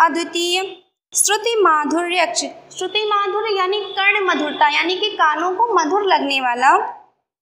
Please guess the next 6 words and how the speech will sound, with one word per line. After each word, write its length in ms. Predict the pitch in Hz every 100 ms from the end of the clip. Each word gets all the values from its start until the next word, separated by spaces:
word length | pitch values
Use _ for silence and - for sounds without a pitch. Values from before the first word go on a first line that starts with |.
| _ _ _
वर्तते 720 | 262 294 294 302 359 480 - -
है, 480 | 294 247 226 - - _ _ _
कि 100 | 392
जो 360 | 392 453 440 440
संस्कृत 560 | 320 302 294 403 415 320
है 480 | 302 285 415 -